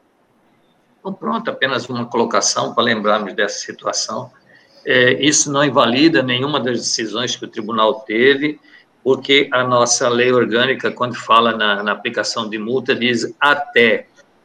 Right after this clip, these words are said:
Então, como nós aplicamos quatorze mil duzentos e oitenta, podendo aplicar vinte mil, mas aplicamos dentro do limite, eh, não invalida o que foi colocado e foi feito até a presente data,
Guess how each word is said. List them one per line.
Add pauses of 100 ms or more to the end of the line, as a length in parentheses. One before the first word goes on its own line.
(180)
Então,
como
nós
aplicamos
quatorze
mil
duzentos
e
oitenta,
podendo
aplicar
vinte
mil,
mas
aplicamos
dentro
do
limite,
eh,
não
invalida
o
que
foi
colocado
e
foi
feito
até
a
presente
data,